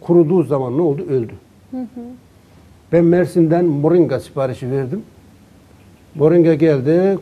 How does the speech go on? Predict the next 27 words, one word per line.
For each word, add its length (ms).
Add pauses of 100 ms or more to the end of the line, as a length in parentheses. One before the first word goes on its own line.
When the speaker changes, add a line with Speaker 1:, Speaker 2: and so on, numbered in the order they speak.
(1000)
Speaker 1:
Toprağa 400
saksı 360
ektim, 360
kurudu. 480
Neden? 280 (840)
Kökünün 340
filizleri 680 (160)
kurumuş, 520 (160)
bitki 280
de 80
kurudu. 340 (1160)
Fakat 380 (840)
seracı 560
özellikle 600
diyelim 300
ki 140
marul 360 (440)
veya 340
başka 280
herhangi 380
bir 100
zepse 340
meyve 400 (800)
gönderecek 640
herhangi 440
bir 80
yere. 280